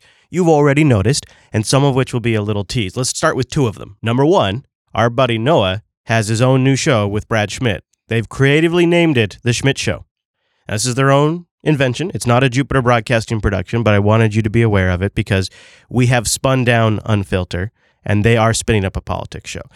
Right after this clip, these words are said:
Now, to that end, that's number two. Change number two I wanted to tell you about.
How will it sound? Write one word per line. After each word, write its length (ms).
Now, 180
to 140
that 160
end, 160
that's 160
number 180
two. 400
Change 300
number 180
two 380
I 100
wanted 460
to 80
tell 180
you 140
about. 200